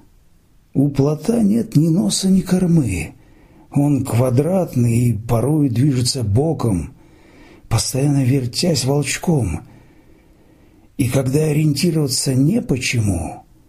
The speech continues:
то невозможно понять, куда ты плывёшь, вперёд или назад, ведь море везде одинаковое. Бывало, я ложился и клал на лицо рубашку,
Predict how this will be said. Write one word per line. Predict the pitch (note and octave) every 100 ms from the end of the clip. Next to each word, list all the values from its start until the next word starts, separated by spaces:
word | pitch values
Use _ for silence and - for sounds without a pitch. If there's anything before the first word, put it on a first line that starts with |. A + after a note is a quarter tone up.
| _ -
то | A#2
невозможно | A2 B2+ C3 F3+ G#3+ G3+ G#3
понять, | A3 A#3+ A#3+ E3+ -
куда | D#3+ D#3+
ты | E3
плывёшь, | D#3 F3 G3 F#3+ F#2+ - - - - - -
вперёд | - - A#2 A#2 F3+ -
или | C#3 A#2+
назад, | G#2+ A2 G2+ C#3+ C#3+ - - _ _ _ _ _ _ _ _ _
ведь | F2 G2+ G2
море | A2 B2 A#2+
везде | A2 G2+ F#2 A#2
одинаковое. | G2 G#2 A2+ G#2 E2+ D2+ C#2 - - _ _ _ _ _ _ - - - - - - - - - - - -
Бывало, | - F#2+ B2 E3+ G#3
я | G3 F3+ F3
ложился | E3 E3 E3+ G#3 D3+ - D#3
и |
клал | C#3+ F3 F3+ D#3+
на | D3+
лицо | D3 - E3+
рубашку, | D#3 C3+ C3+ F#2+ - - D2+ -